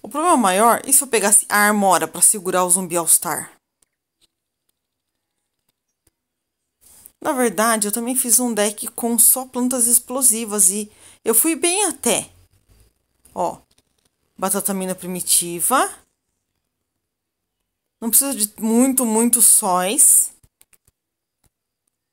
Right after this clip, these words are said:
Na verdade, eu não usei a batata mina, usei raio também, por causa das galinhas.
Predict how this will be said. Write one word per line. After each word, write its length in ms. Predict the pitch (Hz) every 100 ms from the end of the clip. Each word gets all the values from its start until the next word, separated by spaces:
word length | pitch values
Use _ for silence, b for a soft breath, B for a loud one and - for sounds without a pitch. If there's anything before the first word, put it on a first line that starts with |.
| _ _ _ _ _ - _ _ _ _ _ _ _ _ _ _ _
Na 120 | - 185
verdade, 440 | 196 185 196 208
eu 40 |
não 160 | 220 240
usei 180 | 226 214
a 40 |
batata 340 | 208 220 220 233
mina, 340 | 202 156 160
usei 420 | 165 165 170 180 - _ _ _ _ _ _ _ _ _ _ _ _ _ _ _ _
raio 440 | - 190 180 208
também, 440 | 202 240 226 - - _ _
por 180 | - 196
causa 200 | 190 185
das 140 | 190 180
galinhas. 640 | 208 214 170 160 -